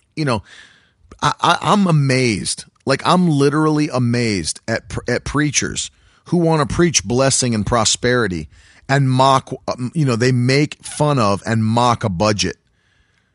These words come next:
as if, <laughs> you know, as if God's not in a budget. "Well, you shouldn't have to budget, so you can, you'll be in the overflow." Let me tell you something. Nobody will be in the overflow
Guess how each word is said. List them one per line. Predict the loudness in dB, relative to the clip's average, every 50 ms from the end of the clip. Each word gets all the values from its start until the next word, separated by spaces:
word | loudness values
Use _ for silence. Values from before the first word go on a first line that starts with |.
| _ _ -2
as | -2 0 0
if, | 0 -2 -2 -4 -6 -6 -6
<laughs> | -8 -12 -16 -8 -4
you | -2
know, | 0 2
as | 0 0 -2 -4
if | -6 -4
God's | 0 2 2 2 2 0 0
not | 0 0 0 0
in | 0 0
a | -2
budget. | -2 0 -2 -2 -2 -4 -6 -10 -10 _ _ _ _ _ _ _
"Well, | -6 -4
you | -2 -2
shouldn't | -2 -2 -2 -2 -2 -2
have | -2 -2 -2
to | -4
budget, | -2 0 0 0 0 -2 -4 -4
so | -4 -2 -2
you | -2 -4
can, | -2 -4 -4 -4 -6 -6
you'll | -4 -2 -2 -2
be | 0 -2 -2
in | -2 0
the | 0 0
overflow." | 0 -2 -2 -4 -6 -6 -6 -6 -6 -6 -8 -6
Let | -4 -4
me | -2
tell | 0 -2 -2
you | 0
something. | -2 -4 -4 -6 -8 -8 -10 -12 _ _ _
Nobody | -2 0 2 2 2 2 2 0 0 0
will | 0 -2
be | -2 -2 -2
in | 0
the | -2 -2 -2
overflow | -4 -6 -8 -10 -10 -8 -8 -8 -8 -8